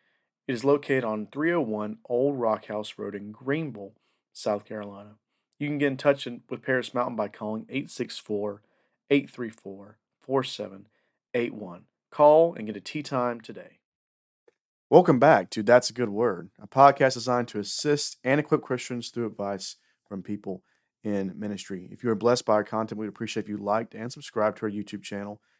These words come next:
Feel free also to follow us on any of our social media accounts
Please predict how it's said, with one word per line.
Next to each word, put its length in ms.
Feel 160
free 220
also 300
to 40
follow 220
us 100
on 80
any 120
of 100
our 80
social 400
media 280
accounts 440